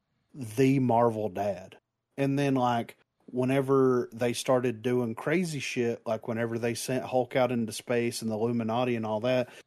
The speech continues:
that's whenever they really started kinda diving into Reed Richards' more logical but cynical side. So why are you gonna pull those punches early, unless it's leading up to, like, him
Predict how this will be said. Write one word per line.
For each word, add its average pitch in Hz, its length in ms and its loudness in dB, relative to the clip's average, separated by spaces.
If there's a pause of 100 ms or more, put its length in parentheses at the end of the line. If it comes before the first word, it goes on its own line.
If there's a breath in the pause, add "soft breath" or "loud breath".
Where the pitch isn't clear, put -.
that's 127 260 2
whenever 135 340 4
they 120 160 0
really 127 340 4
started 113 600 -2
kinda 117 280 -2
diving 107 540 -2
into 104 600 -6 (380 soft breath)
Reed 120 300 0
Richards' 113 520 -2
more 107 520 -2 (840)
logical 185 680 2
but 151 240 0
cynical 120 520 -4
side. 90 440 -10 (920)
So - 160 0
why 143 240 4
are 190 40 4
you 185 140 0
gonna 180 160 2
pull 156 200 -4
those 143 220 0
punches 127 380 -6 (100)
early, 107 580 -6
unless 139 600 -2
it's 135 200 -2
leading 127 340 0
up 120 200 -2
to, 120 80 -4
like, 104 300 0
him 107 500 -6